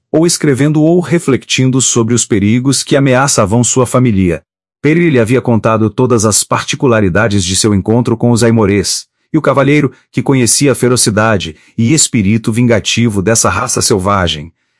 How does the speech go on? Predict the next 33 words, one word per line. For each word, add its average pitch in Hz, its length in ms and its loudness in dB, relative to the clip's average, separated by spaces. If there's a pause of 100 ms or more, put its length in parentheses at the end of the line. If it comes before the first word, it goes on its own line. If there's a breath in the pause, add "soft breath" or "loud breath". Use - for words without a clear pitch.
(180)
esperava 135 540 0
a - 20 -18
cada 139 220 0
momento 120 400 0
ser 107 160 0
atacado. 92 680 -4 (600)
Por 247 160 -2
isso, - 280 0 (140)
o 113 40 0
Diocon 120 420 0
Alvaro, 107 440 0
Dona 95 320 0
Diogo, 101 540 0 (240 soft breath)
com 143 160 0
seu 160 240 0
escudeiro 139 480 0
Aires 113 320 2
Gomes, 120 520 0 (440)
tinha 151 240 0
tomado 127 400 0
todas 143 380 0
as 120 120 2
medidas 113 520 0
de 107 80 0
precaução 120 600 0
que 123 140 -2
circunstâncias 135 1200 0 (140)
e 151 80 0
sua 185 240 2
longa 151 320 2
experiência 127 720 0
lhe 127 120 2
aconselhavam. 113 800 0